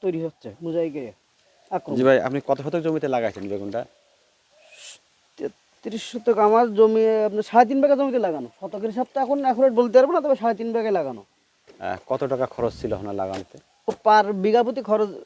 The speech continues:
Speaker 1: এভারেজটা আপনার চল্লিশ পঁয়তাল্লিশ টাকা খর-, পঁয়তাল্লিশ হাজার টাকা খরচ।
Speaker 2: এখন পর্যন্ত বিঘা প্রতি কত টাকা ইনকাম করেছেন?
Speaker 1: বিঘা প্রতি লাখখানি টাকা হবে, এক
Speaker 2: আ-,
Speaker 1: লক্ষ
Speaker 2: আর
Speaker 1: টাকার মতন।
Speaker 2: সামনে আর কতদিন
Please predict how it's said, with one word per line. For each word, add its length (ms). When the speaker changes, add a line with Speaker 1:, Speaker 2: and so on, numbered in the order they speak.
Speaker 1:
এভারেজটা 420
আপনার 160
চল্লিশ 240
পঁয়তাল্লিশ 340
টাকা 140
খর-, 140
পঁয়তাল্লিশ 320
হাজার 160
টাকা 180
খরচ। 200
Speaker 2:
এখন 180
পর্যন্ত 220
বিঘা 200
প্রতি 200
কত 120
টাকা 180
ইনকাম 220
করেছেন? 240
Speaker 1:
বিঘা 240
প্রতি 320
লাখখানি 360
টাকা 180
হবে, 160
এক 120
Speaker 2:
আ-, 60
Speaker 1:
লক্ষ 160
Speaker 2:
আর 80
Speaker 1:
টাকার 140
মতন। 120
Speaker 2:
সামনে 160
আর 140
কতদিন 260